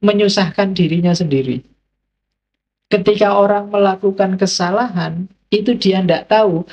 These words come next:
kalau kesalahan itu sebenarnya merusak dirinya sendiri. Dia nganggapnya kesalahan itu menguntungkan dirinya sendiri.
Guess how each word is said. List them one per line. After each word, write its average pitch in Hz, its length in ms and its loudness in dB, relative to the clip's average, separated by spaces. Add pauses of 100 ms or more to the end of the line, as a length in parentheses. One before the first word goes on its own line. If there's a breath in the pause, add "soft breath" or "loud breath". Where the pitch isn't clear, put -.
(120)
kalau 202 320 0
kesalahan 202 640 -2
itu 208 400 0
sebenarnya 185 520 0
merusak 208 440 0
dirinya 180 400 -2
sendiri. 156 400 -2 (420)
Dia 180 240 2
nganggapnya 202 560 0
kesalahan 190 640 -2
itu 196 240 0
menguntungkan 214 720 -2
dirinya 160 320 0
sendiri. 131 460 -2